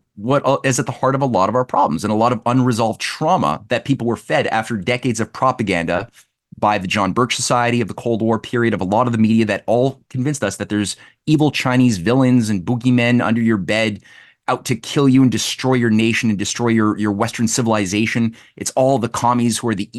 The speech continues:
the center of all evil. Ignore the British Empire. Ignore the old families that go back to Babylon that are centered in the European aristocracy. Ignore all of that. It's all about the bad, the new bad guys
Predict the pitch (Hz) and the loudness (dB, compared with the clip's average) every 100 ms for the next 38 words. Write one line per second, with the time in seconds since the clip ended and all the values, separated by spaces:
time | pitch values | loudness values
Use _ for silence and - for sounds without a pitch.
0 | - 104 101 - 143 139 117 117 - 107 | -10 -6 -2 0 0 2 2 0 0 0
1 | 113 - 131 131 170 175 117 117 - 90 | 0 -2 -4 -4 -2 -2 0 -2 0 -4
2 | 87 98 98 104 143 135 107 120 - 104 | -4 -4 -4 -2 0 0 0 -2 0 0
3 | 104 101 95 98 92 101 95 92 92 95 | 0 -2 -4 -4 -2 -4 -4 -2 0 0
4 | 98 92 - - - _ 110 104 - 113 | 0 -2 -12 -20 -20 _ -4 -2 -2 -2
5 | 104 98 98 92 92 95 - 95 82 92 | 0 0 0 0 0 -2 -2 -2 -2 -2
6 | - 85 - - 131 190 202 165 127 78 | -2 -4 -4 -4 0 2 2 2 0 -2
7 | 71 - - 127 - 151 165 120 131 123 | -6 -4 -6 -4 2 4 4 2 2 0
8 | - 92 127 135 110 110 160 131 127 107 | -2 -2 -2 0 0 0 0 0 0 0
9 | 120 110 107 - | 0 0 -2 -8